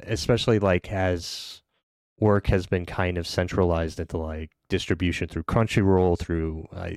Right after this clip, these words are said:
you know, other different, um, you know, channels like that. There's been a unified effort to, like, you know, dub work not only more professionally, but quicker.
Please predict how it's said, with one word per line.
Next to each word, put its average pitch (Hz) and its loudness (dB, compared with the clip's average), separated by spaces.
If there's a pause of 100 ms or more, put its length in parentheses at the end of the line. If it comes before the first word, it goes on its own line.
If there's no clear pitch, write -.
you 98 -4
know, 82 -6
other 85 -2 (560)
different, 82 -2
um, 85 -4 (460)
you 90 0
know, 80 -2
channels 85 0
like 82 -8
that. 82 0
There's 85 -2
been 82 -4
a 82 -6
unified 85 0
effort 85 0
to, 80 0
like, 82 -8 (640)
you 87 -4
know, 80 -6 (200)
dub 101 4
work 92 2
not 87 0
only 82 -4
more 90 2
professionally, 85 0
but - -8
quicker. 87 0